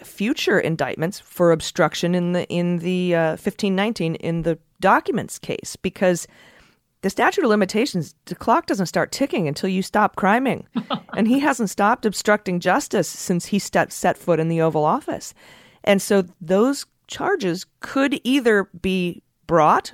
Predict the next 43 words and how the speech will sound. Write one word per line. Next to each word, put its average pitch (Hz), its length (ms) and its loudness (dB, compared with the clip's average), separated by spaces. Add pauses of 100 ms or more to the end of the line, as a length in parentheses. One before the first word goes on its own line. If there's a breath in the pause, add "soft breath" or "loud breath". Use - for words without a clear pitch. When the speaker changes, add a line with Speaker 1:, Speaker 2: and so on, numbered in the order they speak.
(160)
Speaker 1:
or 220 420 4 (260)
that 175 360 2
behavior 190 500 0
in 156 120 0
the 156 60 -2
Mueller 151 220 0
report 151 440 -2
in 160 100 -4
volume 147 360 -2
two 156 360 -2
of 147 100 -4
obstruction 139 420 -6
of 135 60 -8
justice 139 380 -8 (360 loud breath)
could 233 220 2
be 214 140 0
brought 185 400 4
as 180 240 2
a, 170 220 0
to - 140 -8
show 170 280 0
totality 175 680 0
of 165 40 -2
the 160 140 2
evidence 180 360 0
of 147 80 -4
a 160 80 -4
pattern 147 340 0
of 147 120 -8
behavior 240 480 0
of 135 100 -2
obstruction - 520 -10
of - 80 -12
justice. - 420 -12
So - 100 -8
it - 80 -10
could 185 120 -6
be 185 80 -4
used 185 200 0
as 165 120 -4
evidence 190 440 -2 (440 soft breath)
or, 202 500 6
uh, 185 300 0